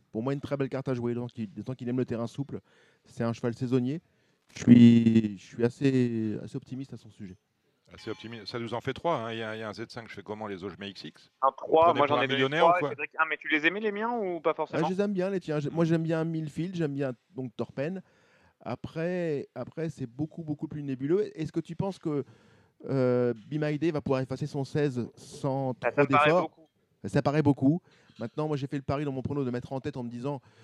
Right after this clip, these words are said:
Speaker 1: il y a tellement de, de vitesse naturelle et on annonce tellement de pluie entre vendredi et samedi que ça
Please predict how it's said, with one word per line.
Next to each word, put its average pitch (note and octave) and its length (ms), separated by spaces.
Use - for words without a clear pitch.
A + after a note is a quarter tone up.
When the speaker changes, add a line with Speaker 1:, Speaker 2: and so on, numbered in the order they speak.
Speaker 1:
il - 80
y A2+ 60
a A#2 60
tellement D#3 540
de, C3+ 400
de B2+ 180
vitesse C3+ 300
naturelle C#3+ 600
et A#2+ 140
on C3 120
annonce C3+ 320
tellement D3+ 400
de C#3 120
pluie D3+ 560
entre B2 300
vendredi B2+ 440
et C#3 60
samedi C#3 460
que A#2+ 120
ça A#2 160